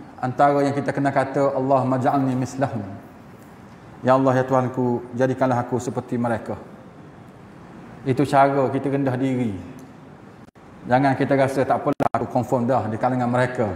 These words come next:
Ha, jangan begitu. Kita diajar supaya rendah diri, dengar cerita orang hebat-hebat, ahli-ahli syurga, orang-orang soleh, kita pun sebut,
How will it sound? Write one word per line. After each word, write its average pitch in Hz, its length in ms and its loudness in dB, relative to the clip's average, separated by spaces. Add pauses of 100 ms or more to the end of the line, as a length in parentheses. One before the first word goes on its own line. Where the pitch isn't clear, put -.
(380)
Ha, 117 160 -2
jangan 123 260 0
begitu. 131 300 -2 (1120)
Kita 143 160 2
diajar 143 400 4
supaya 143 320 0
rendah 143 220 2
diri, 151 420 0 (400)
dengar 143 320 2
cerita 143 320 0
orang 135 240 2
hebat-hebat, 135 500 2 (1160)
ahli-ahli 131 400 2
syurga, 131 560 0 (320)
orang-orang 131 340 4
soleh, 127 360 0 (260)
kita 143 160 -4
pun 143 80 -4
sebut, 127 400 -2